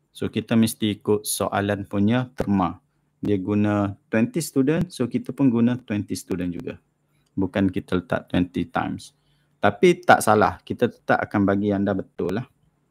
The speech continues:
Ah, okey, question number two. Question number two,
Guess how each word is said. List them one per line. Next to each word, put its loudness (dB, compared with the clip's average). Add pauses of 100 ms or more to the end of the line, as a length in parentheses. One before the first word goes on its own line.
(3000)
Ah, -6
okey, -2 (240)
question 2
number 8
two. -6 (3000)
Question 4
number 4
two, 6